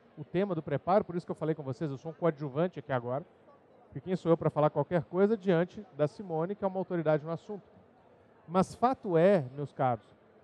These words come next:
que sempre que você tem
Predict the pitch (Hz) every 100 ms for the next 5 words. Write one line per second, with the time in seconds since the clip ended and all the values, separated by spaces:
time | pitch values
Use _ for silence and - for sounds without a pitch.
0 | _ _ - 185 - - 254 285 277 190
1 | 127 101 _ _ _ 190 170 180 - 240
2 | - 180 151 123